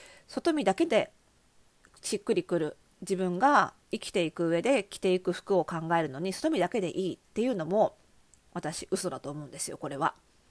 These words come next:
だから、しっくりくる、最高にしっくり似合う服選びっていうタイトルをつけたんですけどね。なんで、その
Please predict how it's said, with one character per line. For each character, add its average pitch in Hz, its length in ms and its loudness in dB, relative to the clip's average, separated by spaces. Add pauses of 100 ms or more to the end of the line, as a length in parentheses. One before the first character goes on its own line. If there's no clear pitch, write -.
(420)
だ 269 100 0
か 240 120 6
ら、 269 280 4 (460)
し - 180 -2
っ - 40 -2
く - 160 0
り 180 120 4
く 294 160 2
る、 226 220 2 (500)
最 214 240 -2
高 208 180 2
に 190 120 -2
し 202 160 -2
っ - 40 -2
く - 160 2
り 285 120 4
似 196 180 4
合 349 120 4
う 170 80 0
服 - 400 -4
選 160 180 -6
び 139 100 -12
っ - 20 -20
て - 220 -12
い 139 200 -6
う 160 80 -6 (200)
タ 180 100 -2
イ 165 60 0
ト 131 100 -6
ル 117 80 -8
を - 40 -10
つ - 100 -8
け 160 120 -4
た - 180 -6 (160)
ん 147 40 -10
で 117 80 -12
す - 100 -16
け - 60 -14
ど - 100 -12
ね。 262 180 -2 (880)
な 202 120 -2
ん 175 80 -2
で、 185 340 4 (720)
そ - 140 -6
の 160 220 -4